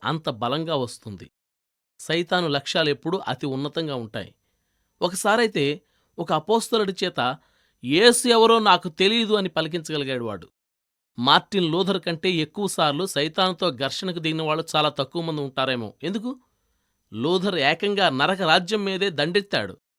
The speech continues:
జాన్ బన్యన్ సైతానుపై సాధించిన విజయాలను ఎవరు వర్ణించగలరు? ఎవరిలో అయితే ఎక్కువగా దేవుని ఆత్మ నిండి ఉంటుందో వారికి అపవాదితో ఎక్కువ పోరాటాలు తటస్థిస్తాయి.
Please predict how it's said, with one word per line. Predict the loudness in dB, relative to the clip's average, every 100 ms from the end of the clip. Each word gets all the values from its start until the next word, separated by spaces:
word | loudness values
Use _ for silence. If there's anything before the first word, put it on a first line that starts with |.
| _ _ _ _ _ _ _
జాన్ | -4 2 4 4
బన్యన్ | 2 2 0 -2 -8 _ _ _
సైతానుపై | 0 0 2 0 0 0 -2
సాధించిన | 0 -2 -2 -4 -4
విజయాలను | -2 0 4 4 2 -2 -6 _ _ _ -2
ఎవరు | 2 4 4
వర్ణించగలరు? | 4 0 -2 0 -2 -2 -10 _ _ _ _ _ _ -6
ఎవరిలో | 0 4 4 6 6
అయితే | 4 2
ఎక్కువగా | 0 0 -2 -2 0 0
దేవుని | 0 2 4 4 4
ఆత్మ | 4 2 0 -4
నిండి | -2 0
ఉంటుందో | 0 0 -2 -2 -2 -4 -6 -12 _ _ _ -10
వారికి | 2 4 4 0 -6
అపవాదితో | -6 -6 -4 4 4 4 -2 -2
ఎక్కువ | -2 -4 -4 -2 -2
పోరాటాలు | 0 2 4 4 2 -2 -2 -4
తటస్థిస్తాయి. | -4 -4 -6 -10 -6 -6 -6